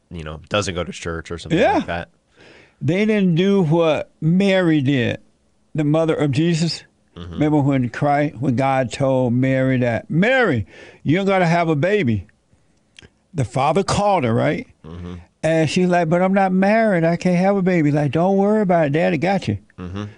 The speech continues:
Speaker 2: She's like, "Okay, Dad, I'll do it." So she was called and she was
Speaker 1: Mm-hmm.
Speaker 2: accepted.
Speaker 1: And she, <laughs> and she picked up.
Speaker 2: Uh-huh. And she followed,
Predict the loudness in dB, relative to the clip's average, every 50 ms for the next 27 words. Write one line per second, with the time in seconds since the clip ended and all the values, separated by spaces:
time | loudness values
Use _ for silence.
0 | _ _ -6 -4 0 0 2 0 2 2 0 0 0 0 0 0 0 0 0 0
1 | 0 0 -2 -4 -6 -12 _ _ -4 -2 0 0 0 0 0 0 2 0 0 -2
2 | -4 -6 -14 -20 _ _ _ -20 -20 -20 _ -4 -2 0 0 0 0 2 2 2
3 | 2 2 2 2 0 -2 -4 -8 -6 -2 0 2 4 4 4 4 4 4 2 2
4 | -2 -6 -10 _ _ _ _ _ -2 0 2 2 2 2 2 2 4 4 4 2
5 | 2 0 -2 -6 -14 _ _ _ _ _ -16 -14 -10 -10 -10 -6 -6 -4 -4 -2
6 | -2 -2 -2 -2 -4 -6 -6 -6 -6 -6 -6 -6 -8 -8 -6 -6 -8 -8 -8 _
7 | -6 -6 -6 -6 -6 -10 -8 -8 -8 -8 -6 -4 -4 -2 0 2 2 2 4 4
8 | 4 2 2 2 0 0 -2 -4 -8 -14 -16 -18 -20 -20 -6 -4 -4 -2 0 0
9 | -2 -2 -2 -4 -2 0 0 2 2 2 0 -2 -2